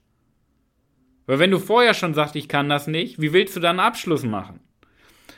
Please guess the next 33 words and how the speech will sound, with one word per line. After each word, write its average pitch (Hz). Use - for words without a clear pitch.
Was 190
passiert 202
mit 175
deinem 160
Glauben 185
daran? 101
Der 165
wächst. -
Das 113
heißt, 151
du 135
hast 151
wieder 170
ein 143
Referenzerlebnis 160
mehr, 190
weil 127
du 123
nicht 110
abgeschlossen 135
hast 160
<coughs> -
und 117
glaubst 147
wieder 135
mehr 113
daran, 160
dass 131
du 156
wirklich 208
nicht 139
verkaufen 104
kannst. -